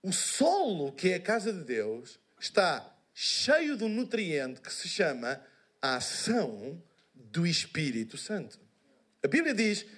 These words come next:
em Atos dos Apóstolos, capítulo dois, versículo um a quatro, diz, "Cumprindo-se o dia de Pente-, Pentecostes, estavam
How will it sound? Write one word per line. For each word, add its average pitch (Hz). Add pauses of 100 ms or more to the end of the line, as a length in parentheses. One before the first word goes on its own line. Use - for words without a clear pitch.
(140)
em 156
Atos 175
dos 135
Apóstolos, 233
capítulo 165
dois, 185
versículo 143
um 170
a 190
quatro, 117
diz, 117
"Cumprindo-se 220 (160)
o 156
dia 160
de 156
Pente-, 180
Pentecostes, 143 (300)
estavam 208